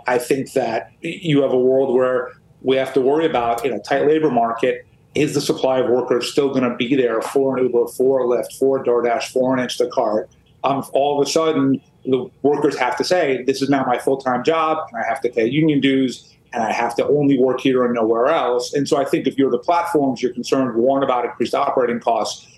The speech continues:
but you're also just concerned about, uh, a, a already tight worker market get, becoming even tighter, not having enough drivers to do the work.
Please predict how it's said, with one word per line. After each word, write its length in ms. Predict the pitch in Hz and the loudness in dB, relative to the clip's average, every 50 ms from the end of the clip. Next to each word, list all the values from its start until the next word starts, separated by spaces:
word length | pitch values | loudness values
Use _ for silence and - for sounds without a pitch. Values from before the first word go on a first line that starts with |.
| _ _ _ | _ _ _
but 60 | - | 0
you're 120 | 151 151 175 | 2 2 2
also 200 | - 131 - 139 | 0 0 -2 -4
just 140 | - - - | -4 -2 -2
concerned 360 | 139 131 - 135 131 123 120 | 0 0 2 0 2 0 0
about, 460 | 120 127 120 120 113 110 110 110 135 | 0 0 0 0 0 -2 -2 -2 -2
uh, 260 | 139 151 - - - - - - - 151 | -2 0 0 0 -2 -2 -6 -6 -2 -2
a, 40 | |
a 260 | 156 156 - 156 156 - | 0 0 0 -2 0 0
already 300 | 165 147 143 147 139 123 | 2 2 2 2 0 0
tight 220 | - - 127 123 | 0 -2 0 0
worker 280 | 127 135 139 139 139 120 | 0 0 0 0 -2 -2
market 500 | 120 120 110 107 - - 131 123 - - - _ _ _ - | 0 -2 -2 -2 -2 0 -2 -2 -2 -6 -12 _ _ _ -2
get, 240 | 139 139 135 - - | -2 -2 -2 -4 -4
becoming 280 | 123 135 131 131 135 | -4 -2 0 0 2
even 220 | 131 123 - 113 113 | 2 2 0 -2 -2
tighter, 320 | 113 123 127 127 120 113 | -2 -2 0 0 0 0
not 160 | 113 120 117 | 0 -2 -2
having 240 | 117 117 113 117 110 | -2 -2 -2 -4 -4
enough 220 | 110 110 107 - | -4 -4 -4 -2
drivers 360 | - 117 107 110 110 113 - - | -2 -2 -2 -2 -2 -4 -6 -4
to 60 | - | -4
do 100 | 113 101 | -4 -2
the 80 | 95 | 0
work. 200 | 90 104 104 - | 0 0 0 -2